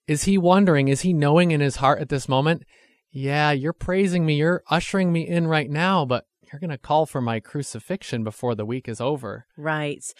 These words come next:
Speaker 2: We see a couple symbols. I mean, Palm Sunday, because of the palm branches, those are a symbol of, of victory. And,
Speaker 1: Yeah.
Speaker 2: you know, they're being waved, they're down on the ground. You know, Jesus is over victory at this point. We see the
Speaker 1: Hmm.
Speaker 2: donkey, which is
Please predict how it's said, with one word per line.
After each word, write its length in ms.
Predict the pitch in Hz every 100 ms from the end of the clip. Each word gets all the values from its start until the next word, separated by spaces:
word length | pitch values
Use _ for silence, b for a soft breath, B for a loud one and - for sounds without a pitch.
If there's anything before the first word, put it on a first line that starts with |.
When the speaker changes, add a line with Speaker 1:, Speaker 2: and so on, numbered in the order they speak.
| B B
Speaker 2:
We 80 | 254
see 180 | - 392
a 40 |
couple 320 | - 269 233
symbols. 580 | 208 - 196 147 123 123 -
I 100 | 185
mean, 160 | 190
Palm 280 | 170 196 190
Sunday, 420 | - 180 151 147
because 300 | 143 147 180
of 100 | 151
the 80 | 139
palm 380 | - 156 143 143
branches, 560 | 139 131 131 - 120 120
those 280 | 151 151 139
are 100 | 135
a 40 |
symbol 420 | - 170 151 139 131
of, 220 | 127 120 B B B
of 220 | 160 151 - -
victory. 840 | 143 139 202 - 170 120 - 117 -
And, 280 | 147 139 139
Speaker 1:
Yeah. 120 | 151
Speaker 2:
you 40 | 139
know, 60 |
they're 120 | 139
being 280 | 156 208 196
waved, 420 | 170 180 175 156
they're 100 | 139
down 300 | 139 170 160
on 100 | 151
the 80 | 139
ground. 640 | 131 151 156 156 147 147
You 120 | 139 143
know, 160 | 139
Jesus 480 | 135 139 156 160 139
is 160 | 147 117 -
over 680 | 156 156 151 139 139 135 B B B B
victory 680 | 131 147 - 151 127 110 131
at 180 | - 143
this 240 | 151 139 -
point. 300 | - 135 107
We 80 | 160
see 160 | 240
the 100 | 202
Speaker 1:
Hmm. 60 | 156
Speaker 2:
donkey, 560 | 160 185 214 - 131
which 220 | 117 143 165
is 260 | 151 -